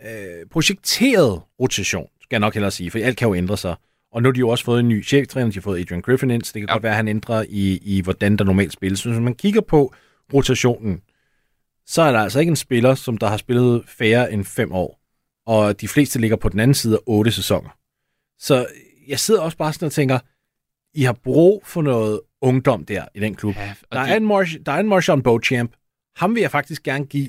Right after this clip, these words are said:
Speaker 1: lidt flere minutter til i år, bare
Speaker 2: Ja.
Speaker 1: for ligesom at sige, okay, der skal, der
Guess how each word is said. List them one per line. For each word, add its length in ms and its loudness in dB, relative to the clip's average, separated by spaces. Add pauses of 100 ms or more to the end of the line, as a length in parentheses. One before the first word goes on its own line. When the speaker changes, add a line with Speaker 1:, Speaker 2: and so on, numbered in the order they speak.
(120)
Speaker 1:
lidt 280 0 (200)
flere 200 2
minutter 320 2
til 180 -6
i 60 -2
år, 220 -2
bare 100 -2
Speaker 2:
Ja. 60 -2
Speaker 1:
for 120 -6
ligesom 360 -6
at 80 -8
sige, 320 -6
okay, 300 2 (460)
der 80 0
skal, 240 -2
der 60 0